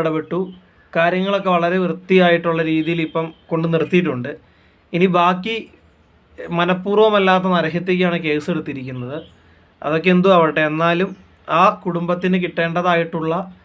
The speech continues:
കുറേ അവകാശങ്ങളും, ആ, എന്താ പറയുക, അവകാശങ്ങളും കാര്യങ്ങളും ഉണ്ട്. അത് ഈ കമ്പനിയും കമ്പനി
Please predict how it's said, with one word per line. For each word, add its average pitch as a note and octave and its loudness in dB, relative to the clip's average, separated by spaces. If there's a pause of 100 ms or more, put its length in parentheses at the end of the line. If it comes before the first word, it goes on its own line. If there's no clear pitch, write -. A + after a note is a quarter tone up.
(400)
കുറേ E3 2 (120)
അവകാശങ്ങളും, F3 0 (500)
ആ, E3 -2 (180)
എന്താ E3+ 0
പറയുക, D#3 2
അവകാശങ്ങളും F3 0
കാര്യങ്ങളും D#3+ -2
ഉണ്ട്. A#2 -16 (1200)
അത് F3 2 (180)
ഈ F#3+ 8 (140)
കമ്പനിയും E3+ 0 (100)
കമ്പനി E3 -2